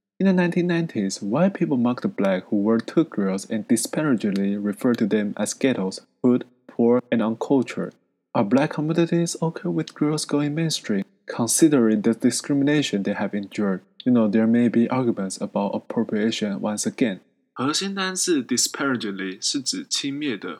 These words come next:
毁灭性的。但牙饰并非一开始就被主流文化接受，白人们会嘲笑他们，并擅自定义这就是贫穷、没有文化的象征。而受到这样的歧视，黑人会不会对这个突然回归的tooth gem trend感到不满，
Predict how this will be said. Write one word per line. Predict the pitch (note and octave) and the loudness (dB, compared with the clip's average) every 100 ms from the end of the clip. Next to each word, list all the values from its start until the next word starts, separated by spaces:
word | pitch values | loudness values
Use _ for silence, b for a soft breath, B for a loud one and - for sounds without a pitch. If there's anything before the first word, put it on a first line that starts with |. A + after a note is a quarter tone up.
| _ | _
毁 | - G2 | -10 -10
灭 | G2 C3+ A#2 | -8 -8 -4
性 | - A2+ | -4 -4
的。 | - - _ _ | -8 -14 _ _
但 | - G3 C#3 | -6 -4 -6
牙 | A#2 G#2+ A#2 | -6 -4 -4
饰 | C3+ - F3+ | 0 2 2
并 | B2+ - E3+ C3+ | 0 -2 -4 -4
非 | C#3+ D3+ | -6 -4
一 | D#3 | -4
开 | D3 D3+ C#3+ | -4 -6 -6
始 | A2+ | -6
就 | A2+ | -6
被 | G#2+ | -6
主 | A2 - G#2+ F#2+ | -4 -6 -6 -8
流 | G2 G2 | -8 -6
文 | G2+ | -6
化 | G2+ C3 | -6 -8
接 | A2+ A#2 | -4 -4
受， | A2 A#2 G2+ _ | -4 -4 -6 _
白 | - B2+ | -4 -4
人 | D#3 | -2
们 | E3 C#3+ | -4 -4
会 | D#3+ | -4
嘲 | D#3+ - G#2 G2 | -2 -2 -2 -4
笑 | - C3+ A2 | -4 -4 -8
他 | - A#2 | -8 -6
们， | A2 G2+ - _ _ | -6 -10 -14 _ _
并 | C#3 | -4
擅 | B2 - E3+ B2+ | 0 0 0 0
自 | C3+ | -2
定 | A2+ B2 | -2 -4
义 | A#2 G#2+ | -4 -6
这 | A#2 | -6
就 | A2 G#2+ | -6 -6
是 | - G#2+ | -6 -6
贫 | _ - G#2+ | _ -10 -8
穷、 | B2 G#2 G2 G2+ | -8 -8 -12 -16
没 | - | -8
有 | A#2 A2+ | -6 -4
文 | G2 F#2+ | -6 -10
化 | - A#2 | -6 -6
的 | |
象 | G2 - A2 | -4 -4 -4
征。 | G2+ G#2+ A2+ _ _ | -4 -6 -8 _ _
而 | D3 E3+ | -2 0
受 | - G#3 | 2 2
到 | F#3 F3+ | 2 0
这 | - | 0
样 | F#3 F3+ | -2 0
的 | C#3+ | 0
歧 | A2+ - A2 | 0 -4 -2
视， | G#2 C3 G#2+ - | 0 0 -2 -4
黑 | F#3+ | -4
人 | F3+ D3 | -2 -2
会 | F3 | -6
不 | D#3 | -6
会 | D3 | -6
对 | C#3+ D3+ | -2 -2
这 | B2+ | -2
个 | B2+ | -4
突 | - - B2 | -8 -6 -2
然 | B2+ A#2+ | -2 -4
回 | B2+ A#2+ | -4 -4
归 | B2+ | -2
的 | B2 A2+ | -4 -6
tooth | - C3+ | -4 -4
gem | - C3 | -2 -4
trend | B2+ - B2+ - | -4 -6 -6 -6
感 | A#2 | -6
到 | B2+ | -6
不 | - F#3 | -2 -2
满， | A2+ G2 | -2 -8